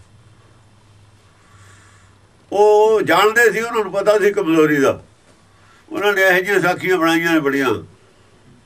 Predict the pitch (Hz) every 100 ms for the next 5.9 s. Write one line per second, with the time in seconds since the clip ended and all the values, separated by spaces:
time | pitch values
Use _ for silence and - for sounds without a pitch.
0 | _ _ _ - 330 392 370 - _ _
1 | _ _ _ _ _ _ _ _ _ _
2 | _ - 151 185 190 208 202 202 202 190
3 | 202 208 - _ _ _ _ _ 143 180
4 | 202 208 196 190 196 190 196 190 - -
5 | - - _ _ _ _ _ 123 123